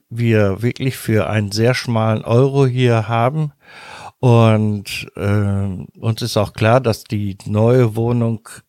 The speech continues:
teurer sein wird als die jetzige. Aber, äh, man muss auch sehen, die zwei Zimmer, also die Kinderzimmer, die nicht genutzt werden, se-, ist zwischenzeitlich auch keine Heizung mehr drin.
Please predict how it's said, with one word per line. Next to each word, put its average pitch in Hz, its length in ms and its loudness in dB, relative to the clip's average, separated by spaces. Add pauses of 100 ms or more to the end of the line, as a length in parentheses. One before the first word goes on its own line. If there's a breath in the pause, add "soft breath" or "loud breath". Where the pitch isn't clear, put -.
(540)
teurer 123 480 2
sein 139 320 0
wird - 340 -12 (220)
als - 340 -8
die 110 140 -10
jetzige. 151 640 -6 (880 loud breath)
Aber, 104 1040 2
äh, 98 480 -2
man 98 140 -2
muss 123 200 -4
auch 113 120 2
sehen, 123 360 0
die 120 240 -8
zwei 120 320 0
Zimmer, 147 520 2
also 104 260 -2
die 104 100 -10
Kinderzimmer, 139 760 0
die 107 160 -4
nicht 139 500 0
genutzt 147 560 -4
werden, 92 420 -4 (720 loud breath)
se-, 113 440 0
ist - 360 -2
zwischenzeitlich 131 760 -2
auch 143 300 0
keine 101 440 -2
Heizung 95 420 -6
mehr 90 200 -12
drin. 71 400 -12